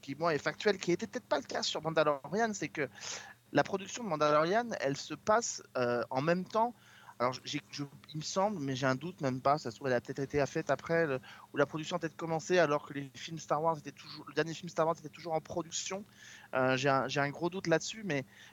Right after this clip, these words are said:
mais à un moment donné, moi, c'est, moi, le problème que ça me pose, c'est qu'il va peut-être falloir qu'à un moment donné, quelqu'un décide si les séries Star Wars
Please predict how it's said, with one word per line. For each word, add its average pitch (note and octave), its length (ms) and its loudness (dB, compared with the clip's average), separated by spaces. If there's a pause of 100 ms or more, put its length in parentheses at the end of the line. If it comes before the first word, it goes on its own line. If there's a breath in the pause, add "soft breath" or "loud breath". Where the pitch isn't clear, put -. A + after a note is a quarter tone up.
(120 loud breath)
mais C#3 60 4
à D3 40 6
un D#3 40 2
moment F#3+ 160 -2
donné, G#3 140 -2
moi, F#3 100 0
c'est, - 160 -14
moi, F3+ 100 2
le E3+ 60 -2
problème G#3 320 2
que F3+ 80 -6
ça D#3+ 140 -2
me D#3+ 60 -2
pose, G3+ 180 -2
c'est - 160 -6
qu'il D3+ 300 -8
va D#3+ 60 4
peut-être F#3+ 180 -2
falloir G3 220 2
qu'à F3 120 -4
un - 20 0
moment D#3 140 -4
donné, F3 180 -4
quelqu'un E3+ 360 -2
décide E3 520 -4 (480 loud breath)
si G3 400 0
les C#3+ 100 4
séries G3+ 320 4
Star D#3+ 240 2
Wars E3+ 400 2